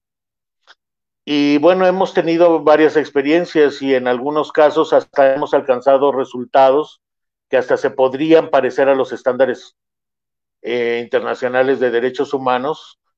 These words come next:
pero en mayoría de las veces, pues, persiste la exigencia de soluciones duraderas, ¿no? Eh, en todos estos años hemos utilizado todo tipo de herramientas,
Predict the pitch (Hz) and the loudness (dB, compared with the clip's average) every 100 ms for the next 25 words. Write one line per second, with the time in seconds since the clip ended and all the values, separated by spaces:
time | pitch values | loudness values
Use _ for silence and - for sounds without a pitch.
0 | _ _ 139 131 135 135 135 151 160 160 | _ _ -2 0 0 0 2 6 6 6
1 | 151 131 156 147 165 160 160 - 131 127 | 2 2 2 2 0 -4 -4 -2 0 2
2 | 123 117 - - _ _ _ _ - 127 | -2 -6 -18 -20 _ _ _ _ 0 2
3 | 127 - 175 160 - 156 135 123 - 127 | 2 -4 -10 -10 0 2 2 -2 -4 -12
4 | - 147 143 151 135 131 120 110 101 _ | -2 -2 0 0 0 0 -2 -4 -8 _
5 | _ _ _ _ 135 123 123 - 156 143 | _ _ _ _ -2 -2 -4 2 2 2
6 | 131 123 123 123 139 143 127 104 - _ | -2 0 2 2 4 4 2 -4 -14 _
7 | 135 156 _ _ _ _ _ _ _ _ | -18 -18 _ _ _ _ _ _ _ _
8 | - _ _ _ _ _ 135 143 143 135 | -20 _ _ _ _ _ 0 4 4 2
9 | 135 131 - - _ _ _ _ _ _ | 0 -4 -14 -20 _ _ _ _ _ _
10 | _ _ 135 123 165 165 170 170 - 170 | _ _ -14 2 4 6 4 0 0 0
11 | 160 165 160 160 160 156 156 - 143 135 | 2 2 4 0 0 -2 -2 -6 -10 -10
12 | 123 - 143 147 147 147 147 143 143 139 | -8 -2 0 0 2 2 2 -2 0 2
13 | 113 123 127 139 139 135 131 127 - _ | 2 0 0 -6 -4 2 2 2 -12 _